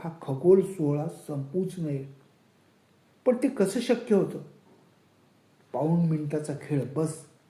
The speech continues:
पण तोही निमिष मात्र भासला. त्याचं रमल संपलं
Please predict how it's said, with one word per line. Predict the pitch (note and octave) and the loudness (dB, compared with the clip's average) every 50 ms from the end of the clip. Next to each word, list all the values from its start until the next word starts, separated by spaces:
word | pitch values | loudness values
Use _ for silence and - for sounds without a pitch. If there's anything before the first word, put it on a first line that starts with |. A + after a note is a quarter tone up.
| _ _ _ _ _ _ _ _ _ | _ _ _ _ _ _ _ _ _
पण | D#3+ D#3+ E3+ | -2 -2 -2
तोही | E3 - - - - D3 C#3 C3 C3+ C3+ G3+ G#3 | -2 -4 -10 -10 -6 -4 -2 -2 0 0 0 2
निमिष | F#3+ E3 D#3+ E3 F3 F3 - - | 2 2 2 2 0 -2 -4 -6
मात्र | G#3 G3+ G#3 G#3 - - A3 | -6 -6 -6 -6 -8 -8 -6
भासला. | G3 G3 F#3+ F#3+ - G#3+ G#3 G#3 - - _ _ _ _ _ _ _ _ _ _ _ _ _ _ _ - | -6 -6 -6 -6 -8 -12 -14 -14 -16 -20 _ _ _ _ _ _ _ _ _ _ _ _ _ _ _ -4
त्याचं | E3 C#3+ C#3+ C#3+ F#3+ F#3+ F3 | -2 -2 0 2 2 4 4
रमल | E3 E3 D#3+ E3 F3 F3+ | 4 4 4 6 4 4
संपलं | F3 - - - D#3 D3 D3 D3 - F#3+ F3+ G3+ F3 - - - | 2 0 -4 -4 -4 -2 -2 -4 -2 2 6 6 6 6 4 -2